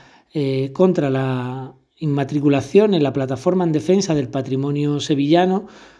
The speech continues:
con la que hemos mantenido, eh, un encuentro y nos hemos comprometido que en el caso de llegar al gobierno, pues este antiguo recinto de la mezquita,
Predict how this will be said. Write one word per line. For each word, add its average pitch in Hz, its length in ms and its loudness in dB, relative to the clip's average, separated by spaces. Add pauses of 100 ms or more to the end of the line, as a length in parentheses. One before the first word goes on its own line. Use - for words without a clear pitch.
con 143 240 2
la 143 160 2
que 147 140 0
hemos 143 180 -2
mantenido, 143 840 0 (180)
eh, 135 600 -10
un 151 180 -2
encuentro 165 760 2 (1600)
y 170 180 4
nos 185 180 2
hemos 160 200 2
comprometido 160 680 2
que 160 260 4
en 135 100 -2
el 127 160 -6
caso 131 360 -6
de 139 180 -2
llegar 135 340 -2
al 135 180 -2
gobierno, 139 560 0
pues 139 180 0
este 135 540 0
antiguo 135 540 2
recinto 170 500 0
de 139 100 0
la 131 120 -2
mezquita, 160 760 0